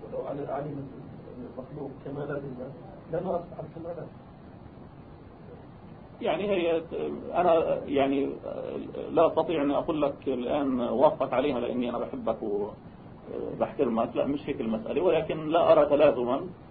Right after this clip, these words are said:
Speaker 2: بين أن يقال إننا نعلم الذات وبين استلزام ذلك لنقص الذات. بل غاية الأمر أن نقول نحن لا يمكننا العلم بالذات فقط، مش لأن علمنا بالذات يستلزم نقصها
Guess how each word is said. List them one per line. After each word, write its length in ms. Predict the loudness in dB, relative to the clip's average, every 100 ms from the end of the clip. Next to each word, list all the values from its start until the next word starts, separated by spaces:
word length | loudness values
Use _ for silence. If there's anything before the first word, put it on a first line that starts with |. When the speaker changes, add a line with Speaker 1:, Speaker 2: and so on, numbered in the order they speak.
| -18 4
Speaker 2:
بين 260 | 6 6 4 2 2 0 0 0 0 -2
أن 120 | 0
يقال 420 | 2 4 8 8 6
إننا 360 | 0 0 2
نعلم 360 | 2 2 2 0
الذات 340 | 2 2 2 -2 -16 -16 -8 2
وبين 320 | 6 6 6
استلزام 680 | 4 0 -2 -2 4 4 6
ذلك 580 | 8 8 8 6 4 4
لنقص 400 | 2 4 4 4
الذات. 300 | -2 0 -4 -6 -18 -20 -20 -20 -18 -18 -18 0 4
بل 80 |
غاية 340 | 8 8 8 4
الأمر 320 | 0 2 2 0 -2 0
أن 60 | 0
نقول 420 | 4 4 4 0 -8 -18 -18 -18 -18 -2
نحن 340 | 4 6 6 4
لا 180 | 4 6
يمكننا 500 | 4 2 2 6 6
العلم 260 | 6 4
بالذات 340 | 4 2 -2 -2
فقط، 220 | -2 -2 -6 -10 -4
مش 260 | 0 0 2
لأن 340 | 4 4 4
علمنا 400 | 6 6 6 4
بالذات 360 | 4 2 0 0
يستلزم 440 | -2 0 2 4
نقصها 420 | 4 2 -4 -4